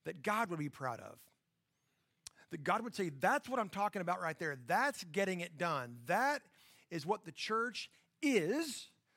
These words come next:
It's why I sent my son. That's what the bride and the body of Christ is to be in that circumstance and context." What is it?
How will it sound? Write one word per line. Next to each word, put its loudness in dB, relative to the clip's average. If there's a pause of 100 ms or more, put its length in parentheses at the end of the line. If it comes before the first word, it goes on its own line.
(160)
It's -12
why 2
I 2
sent -2
my -4
son. -2
That's 0
what -4
the -12
bride 0
and -4
the -4
body 0
of -8
Christ -2
is -2
to -12
be -4
in -4
that -2
circumstance -6
and -8
context." -4 (360)
What -2
is 0
it? -4